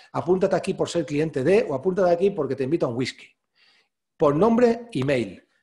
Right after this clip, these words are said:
Aunque yo tengo algunos casos de un, de una empresa mía que es Foro Vacacional, que nosotros, es un registro de marketing business to business, nosotros en ese formulario le pedimos,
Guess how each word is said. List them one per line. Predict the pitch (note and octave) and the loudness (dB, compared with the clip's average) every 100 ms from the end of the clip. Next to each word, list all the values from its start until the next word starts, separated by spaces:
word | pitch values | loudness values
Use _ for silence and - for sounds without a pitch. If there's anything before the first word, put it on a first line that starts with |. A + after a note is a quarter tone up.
| _ _ | _ _
Aunque | D3 D3+ D#3+ D3+ C#3+ | -4 -2 0 -2 2
yo | A3 A3 A3 | 2 2 0
tengo | E3 E3 | 0 2
algunos | E3 F#3 F3 | 2 0 -4
casos | - G3+ - D#3+ | -2 -4 -2 -4
de | C#3 | -2
un, | C3+ C3+ C3+ | -4 -4 -6
de | C3+ | -4
una | D3 | -4
empresa | D3 D#3+ D#3 | -4 -6 -6
mía | D3 D#3+ | -4 -4
que | C3+ | -4
es | B2+ | -6
Foro | - C#3+ | -4 0
Vacacional, | D3+ - - E3+ D#3 F#3+ - - - _ | 0 0 -4 -2 0 -2 -8 -20 -20 _
que | D#3 D#3 - F4 | 2 2 0 -8
nosotros, | F#3+ C#3 F3+ G3+ A3+ - - | -4 -4 -2 2 2 0 -10
es | D3+ F3+ | -8 -2
un | D#3+ | -2
registro | D#3+ F#3+ - C#3+ | 0 -2 0 -2
de | B2 | 0
marketing | C#3+ D3 D3+ C3 | -2 -2 -2 -2
business | B2+ C#3+ E3+ - | -2 -2 -4 -2
to | |
business, | F#3 F#3+ E3 A3+ - - - _ | 0 2 2 0 -2 -16 -20 _
nosotros | - C3+ D#3 A3 | -6 -4 -2 0
en | F#3+ | 0
ese | F#3+ F#3+ | 0 2
formulario | F#3 D#3+ F3+ F3+ | 2 4 6 6
le | D3+ | 6
pedimos, | D3 C3 A2+ G#2 - | 4 2 -4 -8 -18